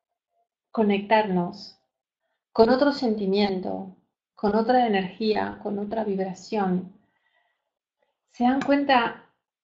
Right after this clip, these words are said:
Seguramente todo el mundo lo hace. Este no es la única actividad en la que cada uno participa, pero para mí es tan importante poder tomar estos momentos y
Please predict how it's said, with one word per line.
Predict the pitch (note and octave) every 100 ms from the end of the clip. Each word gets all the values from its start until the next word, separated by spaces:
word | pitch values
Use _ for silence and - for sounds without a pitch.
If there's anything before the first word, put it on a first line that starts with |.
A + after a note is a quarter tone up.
| _
Seguramente | - A#3 C#4+ C4+ B3+ B3
todo | A3+
el | G#3+
mundo | G#3+ G#3+
lo | F#3+ G3+
hace. | A3 - A3 A3 - _ _ _ _
Este | - G#3 G#3
no | G3 G3
es | G3+ G#3
la | G3 F#3
única | F#3+ G3 F3+
actividad | - F#3 F#3 F#3+ F#3+ G3+
en | G3+
la | F#3
que | -
cada | F#3+ F#3+
uno | G3
participa, | F#3+ F#3 F3+ - F#3+ F#3 F#3+ F#3+ _ _ _ _ _ _ _ -
pero | G#3+ G#3+ G#3+ G#3+ G3+ - - _ _ _ _ _ _ _ -
para | A3+
mí | A#3+ C#4+
es | C#4+
tan | C#4+
importante | D4 C#4 G#3+ G#3+ G#3 A3 A3 A3+ A3+ - _ _ -
poder | G#3 G#3 G#3+ A3 A3 A3+ - _ _ _ _ _ _
tomar | - G#3+ A3+
estos | B3+ B3+ B3 A#3+
momentos | G#3 G3 G3 G#3+ B3 A#3+ -
y | G#3 G3 G3 -